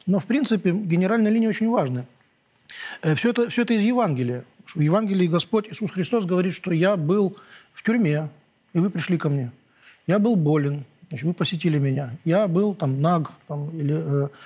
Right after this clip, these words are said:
голоден, там, жаждал, голодал, там, или был раздет». Это все касается бомжей и заключенных. Это две уязвимейшие категории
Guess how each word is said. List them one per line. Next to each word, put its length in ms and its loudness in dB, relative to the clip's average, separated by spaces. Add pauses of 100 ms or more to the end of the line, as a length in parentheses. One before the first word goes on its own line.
(140)
голоден, 460 2
там, 300 -6
жаждал, 520 0
голодал, 640 0
там, 180 -2
или 80 0
был 160 0
раздет». 400 0 (320)
Это 180 -2
все 140 0
касается 500 0
бомжей 520 0
и 20 0
заключенных. 720 -2
Это 100 -2
две 300 2 (240)
уязвимейшие 840 2
категории 640 0